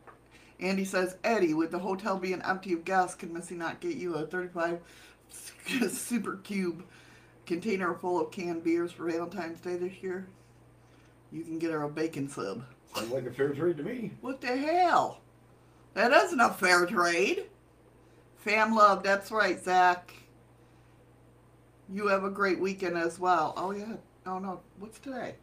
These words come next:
Speaker 2: Today's only Thursday.
Speaker 1: Today's Thursday. Okay.
Speaker 2: Had fun watching the Super Bowl? If you watch football?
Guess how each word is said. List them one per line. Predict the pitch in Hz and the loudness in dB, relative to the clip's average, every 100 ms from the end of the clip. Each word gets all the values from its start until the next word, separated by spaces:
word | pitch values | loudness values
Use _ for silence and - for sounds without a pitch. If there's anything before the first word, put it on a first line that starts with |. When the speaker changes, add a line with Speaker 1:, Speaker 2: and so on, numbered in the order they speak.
| _ | _
Speaker 2:
Today's | - 139 170 | -8 -4 -2
only | 190 135 | -2 -4
Thursday. | 156 131 131 - - | -4 -4 -4 -8 -6
Speaker 1:
Today's | 180 180 175 | -4 -4 -4
Thursday. | 143 131 131 | -10 -8 -6
Okay. | 160 165 - 127 - _ - _ _ _ _ _ - - _ - _ _ - _ - - - | -6 -6 -10 -14 -16 _ -20 _ _ _ _ _ -20 -20 _ -20 _ _ -20 _ -20 -16 -2
Speaker 2:
Had | 151 165 | 0 4
fun | 165 | 4
watching | 170 160 156 | 4 0 -4
the | 131 | -6
Super | 185 165 170 | -6 -4 2
Bowl? | 175 190 | 4 4
If | 151 | 2
you | 151 | 2
watch | 156 160 | 2 2
football? | 156 165 196 214 135 | 0 -2 0 0 -2